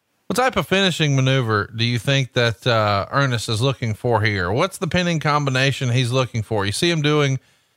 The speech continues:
uh, a lot of people, maybe, uh, M M A fans, and they see him, uh, go into, like, a Muay Thai clinch there, start throwing some knees, and then,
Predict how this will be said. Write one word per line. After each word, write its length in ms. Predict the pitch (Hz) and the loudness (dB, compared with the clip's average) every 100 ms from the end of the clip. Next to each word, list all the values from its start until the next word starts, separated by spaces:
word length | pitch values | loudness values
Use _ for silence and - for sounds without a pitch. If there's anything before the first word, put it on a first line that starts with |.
| _ - | _ -4
uh, 140 | 107 | 0
a 100 | 110 | 2
lot 240 | 123 139 156 | 2 0 0
of 80 | |
people, 280 | 147 135 131 | -2 -2 -2
maybe, 540 | 127 123 123 123 120 82 | 0 0 2 0 0 0
uh, 220 | 107 101 | 0 0
M 160 | 131 | 2
M 120 | 127 127 | 2 2
A 140 | 147 | 0
fans, 420 | - 110 107 113 | 0 0 0 0
and 140 | 110 107 | 0 0
they 120 | 107 | 0
see 360 | - 131 113 | 0 0 2
him, 340 | 117 120 117 110 - _ _ _ - | 2 2 0 -2 -6 _ _ _ -4
uh, 280 | 104 101 87 | -2 -2 -4
go 320 | 113 131 135 | -2 0 2
into, 280 | 135 120 117 | 0 0 0
like, 200 | 117 117 | 0 0
a 40 | |
Muay 300 | 110 131 139 | 0 0 0
Thai 240 | - 120 | 0 -2
clinch 400 | 120 143 151 131 | 0 -2 -2 -4
there, 320 | - 131 131 135 | -2 0 2 0
start 300 | - 117 139 | -2 -2 0
throwing 240 | 139 135 | 0 0
some 200 | - 113 | -2 -2
knees, 440 | 123 131 135 123 | 2 2 0 0
and 100 | 123 | -2
then, 240 | 170 247 | 0 0